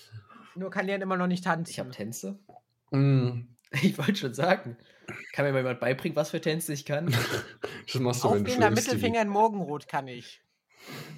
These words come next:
Speaker 1: Ach nee, das war Yoga.
Speaker 3: Ja, gut.
Speaker 2: Und deswegen, Paul, deswegen können wir keine Kameras mit uploaden.
Speaker 3: <laughs>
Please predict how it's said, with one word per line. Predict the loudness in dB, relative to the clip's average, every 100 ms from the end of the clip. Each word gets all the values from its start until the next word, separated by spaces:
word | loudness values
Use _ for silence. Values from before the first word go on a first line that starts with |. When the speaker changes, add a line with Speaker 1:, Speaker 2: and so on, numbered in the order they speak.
| -20 _ _ _ _ _ -20 _ -8
Speaker 1:
Ach | -4
nee, | 0
das | 0 -2
war |
Yoga. | -4 -6 -8 -14 -12 -2
Speaker 3:
Ja, | 0
gut. | 2 2
Speaker 2:
Und | 4 6
deswegen, | 6 6 2 2 0
Paul, | -4 -4 0
deswegen | 4 4 4 6 4 4 0
können | 0 2
wir | -2
keine | 2 6 8 6 0 -4
Kameras | 0 2 2 0
mit | -2 -2
uploaden. | 0 0 -2 -2 -6 -14 _ _ -20 -20
Speaker 3:
<laughs> | -12